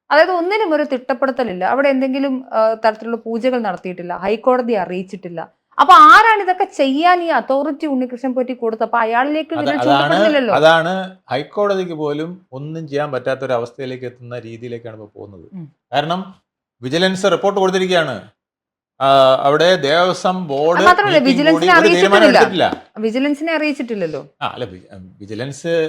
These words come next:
Speaker 2: ഏ, വിജിലന്റ് ആയിരിക്കണമെന്നാണ്, അവരെ അറിയിക്കേണ്ട
Speaker 1: ആ,
Speaker 2: കാര്യമില്ല.
Speaker 1: അതെ.
Speaker 2: <laughs> മനസ്സിലായില്ലേ? അവർക്ക്
Speaker 1: അല്ല, അവർക്കും അറിവില്ല.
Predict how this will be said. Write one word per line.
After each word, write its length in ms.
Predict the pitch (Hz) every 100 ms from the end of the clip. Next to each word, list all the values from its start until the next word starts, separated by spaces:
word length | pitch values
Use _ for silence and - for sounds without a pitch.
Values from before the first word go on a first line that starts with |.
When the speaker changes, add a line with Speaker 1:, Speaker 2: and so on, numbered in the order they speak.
| - -
Speaker 2:
ഏ, 80 | 147 151 151 - - 127
വിജിലന്റ് 460 | 131 131 151 156
ആയിരിക്കണമെന്നാണ്, 600 | 151 147 143 151 143 120
അവരെ 160 | 113 131
അറിയിക്കേണ്ട 300 | 127 135 156
Speaker 1:
ആ, 40 |
Speaker 2:
കാര്യമില്ല. 300 | 147 180 98 -
Speaker 1:
അതെ. 180 | 202 202
Speaker 2:
<laughs> 440 | 247 175 190 175
മനസ്സിലായില്ലേ? 360 | - 165 127 104 - _ _ _
അവർക്ക് 400 | 117 131 170 180
Speaker 1:
അല്ല, 220 | 180 262
അവർക്കും 400 | 262 269 285 370
അറിവില്ല. 360 | 330 330 359 226